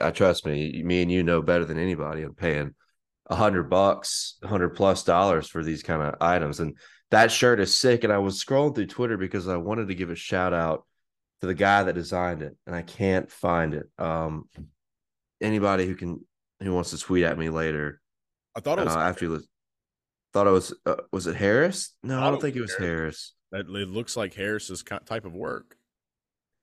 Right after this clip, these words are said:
Speaker 1: It was somebody else, I think. Any, if it was Harris, um, I'm sorry, Harris, but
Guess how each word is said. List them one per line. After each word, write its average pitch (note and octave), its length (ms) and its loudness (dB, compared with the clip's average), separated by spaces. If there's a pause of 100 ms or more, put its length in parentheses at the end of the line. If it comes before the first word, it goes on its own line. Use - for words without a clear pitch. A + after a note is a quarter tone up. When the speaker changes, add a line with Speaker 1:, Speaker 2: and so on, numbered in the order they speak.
Speaker 1:
It - 40 -12
was G2 140 -2
somebody D#3 420 6
else, F#2 300 4
I E2 80 2
think. E2 460 -4 (260)
Any, C#3 200 6
if A2 400 2
it C#3 80 4
was D3+ 320 2
Harris, G2+ 720 0 (1000)
um, F2+ 600 -2
I'm F2+ 100 -6
sorry, F2 320 2
Harris, D#2+ 500 -2 (440)
but F#2 340 4